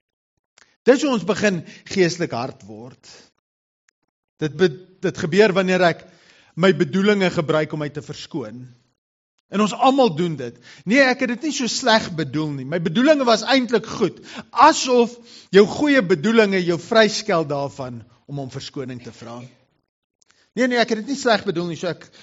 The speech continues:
ek kan mos maar aangaan. Ek hoef nie reg te maak nie." Nee, ons almal doen dit. Geestelike hardheid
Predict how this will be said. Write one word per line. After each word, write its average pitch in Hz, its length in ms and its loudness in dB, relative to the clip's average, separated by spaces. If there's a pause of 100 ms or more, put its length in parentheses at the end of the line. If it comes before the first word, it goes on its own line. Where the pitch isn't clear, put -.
ek 180 140 -4
kan 202 120 0
mos 180 160 -8
maar 185 200 -4
aangaan. 175 360 -4
Ek 139 100 -10
hoef 156 200 -8
nie 196 240 -2 (260)
reg 139 320 -6
te 135 100 -10
maak 113 400 -14
nie." 127 200 -18 (800)
Nee, 165 220 -12 (200)
ons 175 160 -8
almal 262 240 0
doen 165 160 -4
dit. 170 280 -8 (2750)
Geestelike 208 440 4
hardheid 170 520 0